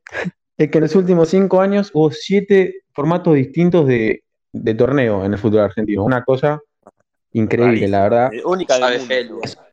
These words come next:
Speaker 1: Que, que solo pasa acá, que solo pasa acá en Argentina.
Speaker 2: No se entiende.
Speaker 1: Después va a haber,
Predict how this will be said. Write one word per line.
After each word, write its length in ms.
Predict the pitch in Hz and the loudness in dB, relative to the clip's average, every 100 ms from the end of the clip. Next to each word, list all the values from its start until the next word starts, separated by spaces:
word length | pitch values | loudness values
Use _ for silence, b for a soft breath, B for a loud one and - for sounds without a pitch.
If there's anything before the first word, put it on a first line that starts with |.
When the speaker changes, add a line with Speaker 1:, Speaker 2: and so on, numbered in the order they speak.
| _ _ _ - - - - | _ _ _ -16 -16 -16 -14
Speaker 1:
Que, 200 | - - | -10 -2
que 120 | 127 | 0
solo 220 | 202 165 | 2 2
pasa 180 | 170 165 | 2 0
acá, 300 | 143 110 _ | 0 -4 _
que 120 | - | -6
solo 220 | 131 151 143 | -2 2 2
pasa 180 | 139 | 2
acá 80 | 127 | 0
en 60 | 127 | -2
Argentina. 360 | 117 110 104 104 _ _ _ _ | -2 -2 -4 -6 _ _ _ _
Speaker 2:
No 120 | 135 143 | -8 -6
se 80 | |
entiende. 320 | 135 127 123 131 | -4 -4 -2 0
Speaker 1:
Después 200 | 175 180 | 2 2
va 60 | |
a 20 | 156 | 2
haber, 440 | 139 127 - | 0 -4 -16